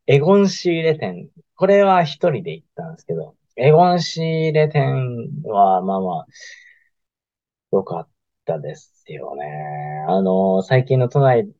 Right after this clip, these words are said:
の企画展の中でも、まあ、特に話題になって、<clears throat> えっと、分離派という時代、まあ、ウィーンの方ですよね。あの、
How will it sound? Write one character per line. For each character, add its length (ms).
の 280
企 340
画 60
展 220
の 100
中 220
で 80
も、 220
ま 180
あ、 40
特 260
に 260
話 160
題 240
に 140
な 100
っ 80
て、 240
<clears throat> 720
え 140
っ 60
と、 80
分 280
離 120
派 220
と 80
い 160
う 40
時 140
代、 340
ま 100
あ、 60
ウ 60
ィ 200
ー 40
ン 520
の 520
方 260
で 120
す 180
よ 100
ね。 260
あ 100
の、 560